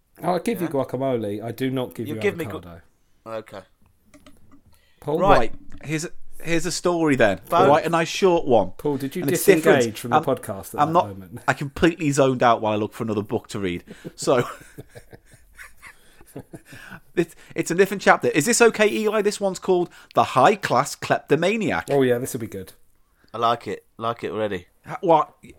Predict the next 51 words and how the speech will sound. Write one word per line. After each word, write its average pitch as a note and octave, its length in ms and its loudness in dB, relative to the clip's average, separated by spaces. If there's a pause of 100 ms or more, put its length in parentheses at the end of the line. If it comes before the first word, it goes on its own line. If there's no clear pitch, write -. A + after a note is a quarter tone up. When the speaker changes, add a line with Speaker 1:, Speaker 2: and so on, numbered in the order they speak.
Speaker 3:
'Cause C#3 140 -4
of D3 60 -6
the D#3 60 4
kleptomania, D3+ 800 2
yeah? B2+ 240 2 (180)
Speaker 2:
No, C3+ 180 2
just C3 180 -6
'cause - 180 -8
Ash B2+ 280 2
said F#2+ 260 -4
so, F2 300 -8
and F#2 120 -10
I'm, F2+ 160 -12 (200)
you G#2+ 120 -14
know, F2 120 -12 (320)
going G#2 220 0
along G2+ 280 -2
with F#2+ 160 -8
the, F#2 180 -6
the D#3+ 140 -8
Speaker 3:
Well, D#3 60 -4
Speaker 2:
flow E3 120 2
Speaker 3:
why D#3+ 80 6
don't E3 100 0
Speaker 2:
here. E3+ 120 -2
Speaker 3:
you E3 140 2
and E3 120 -2
Ash E3+ 220 -2
make F3+ 220 -8
a D#3 40 -6
bloody C3 320 -2
podcast G#2 640 -2
then, F2 240 -4 (340)
hey? B2+ 340 4 (200)
Since C#3+ 220 -12
you're B2 60 -8
so C#3 280 0
up - 140 -2
on - 120 2
avocados. A2+ 960 0 (960)
Speaker 2:
We C#3+ 120 -10
Speaker 1:
Mm. C#3 40 -10
Speaker 2:
might. E3 300 0 (540)
We D3 140 -4
might D#3 200 2
make D#3 220 0
a D3+ 40 -8
Speaker 1:
Yeah. - 60 -8
Speaker 2:
podcast D3 460 4
Speaker 3:
Yeah. - 40 -12
Speaker 2:
called D3 200 -2